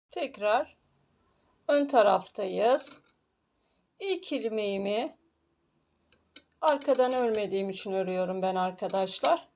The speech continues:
İp benim tarafımda. Bir tane ters ördüm. Tersten sonra bir tane ilmek örmeden aldım. Bakın şu şekilde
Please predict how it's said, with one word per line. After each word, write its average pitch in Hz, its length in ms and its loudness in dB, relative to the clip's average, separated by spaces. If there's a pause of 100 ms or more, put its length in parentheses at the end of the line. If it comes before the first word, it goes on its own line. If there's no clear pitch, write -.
(180)
İp 440 240 0
benim 214 260 2
tarafımda. - 600 -8 (1500)
Bir 381 260 -6
tane 302 600 2
ters 262 540 2
ördüm. 180 420 -4 (1120)
Tersten 392 600 0
sonra 208 760 4 (600)
bir 339 260 -6
tane 233 680 -2 (140)
ilmek 220 560 -6 (220)
örmeden 226 840 4
aldım. 247 800 4 (440)
Bakın 233 320 -8
şu 240 200 -18
şekilde 214 1040 -2